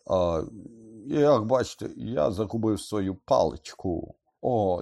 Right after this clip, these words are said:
дякую, міс Браун. Так, чудова думка показати їм це, професоре Снейпу. Але якщо ви не заперечуєте, мушу сказати, що ваші наміри були надто вже очевидні.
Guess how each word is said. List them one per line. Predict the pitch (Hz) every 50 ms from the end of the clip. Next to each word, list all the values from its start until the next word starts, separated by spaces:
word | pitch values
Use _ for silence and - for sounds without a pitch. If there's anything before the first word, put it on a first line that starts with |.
| - -
дякую, | 110 87 87 - - 95 92
міс | 92 95 95 90 85 -
Браун. | - 95 85 82 80 78 - - - _ _ _ _ _ _ _ -
Так, | 127 - - - - -
чудова | - - 131 135 156 156 135 120 117
думка | 110 120 117 107 95 - 107 -
показати | - 95 - 101 90 92 87 85 - 95
їм | 95 92 90 90
це, | - - - 85 76 -
професоре | - - - - 90 76 - - 76 78
Снейпу. | 76 - - - 87 82 76 - - - 73 _ _ _ _ _ _ _ _ _ - - _ _ _ _ -
Але | - 110 117 120 123
якщо | 123 113 - - - 139 131
ви | 127
не | 123 123 117 107
заперечуєте, | - - 117 107 - - 113 123 127 127 120 113 - - 131 135 135 - - 143
мушу | 135 131 120 113 107 98 - 117 110
сказати, | - - 143 143 123 143 110 82 - - 78 65
що | - - - -
ваші | 80 87 85 - - - 98
наміри | 90 85 87 87 92 95 101
були | 101 92 101 101 101 98 95
надто | 98 98 90 85 82 - _ _ - - 120 95
вже | 101 92 101
очевидні. | 92 95 - - 139 147 139 107 78 - 73 64 64